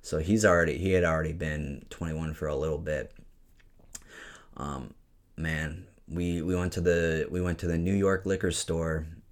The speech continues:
and we bought a couple things, and the first night we were there, man, I don't know if, if I drank a lot. I know, I think I did,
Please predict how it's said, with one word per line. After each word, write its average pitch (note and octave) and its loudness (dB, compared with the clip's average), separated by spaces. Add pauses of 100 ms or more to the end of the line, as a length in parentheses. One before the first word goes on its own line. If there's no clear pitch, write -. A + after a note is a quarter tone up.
(240)
and D#2 -4
we E2 -4
bought E2 0
a D#2 -8
couple G#2+ -4
things, D#2+ -4
and D2 -10
the - -14
first - -2
night F2+ 0
we F2 0
were D#2+ 0
there, D#2+ 2 (1300)
man, D#2 -6
I F2 -2
don't F#2+ 0
know F#2 4
if, E2+ 2 (180)
if E2 -6
I G2 6
drank B2 4
a B2 0
lot. B2 4
I F2+ 4
know, F#2+ 0
I F2+ -2
think G2 0
I F2+ 4
did, F2 4